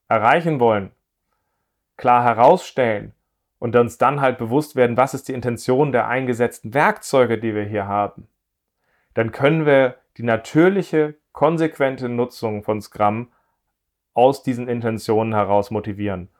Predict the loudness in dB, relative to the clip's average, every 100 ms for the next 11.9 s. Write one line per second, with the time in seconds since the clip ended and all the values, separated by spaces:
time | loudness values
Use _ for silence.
0 | _ -6 -4 -4 0 -2 -2 -8 0 2
1 | 4 2 0 0 -2 -2 -6 _ _ -18
2 | -4 2 4 2 0 -6 0 0 0 -2
3 | -2 0 -2 -2 -6 -8 -12 -2 -2 2
4 | 2 2 -2 0 2 2 2 -2 _ _
5 | _ -2 0 2 -2 -6 -6 -2 -2 -2
6 | -4 -4 -4 -6 -12 _ _ -2 2 4
7 | 4 2 0 -2 -6 -4 -4 -8 -10 _
8 | _ _ _ _ _ _ _ _ _ _
9 | _ _ -12 -6 -4 -4 -6 -6 -4 -2
10 | 0 2 2 -2 -2 0 0 0 0 2
11 | 0 -2 -4 -2 0 0 0 0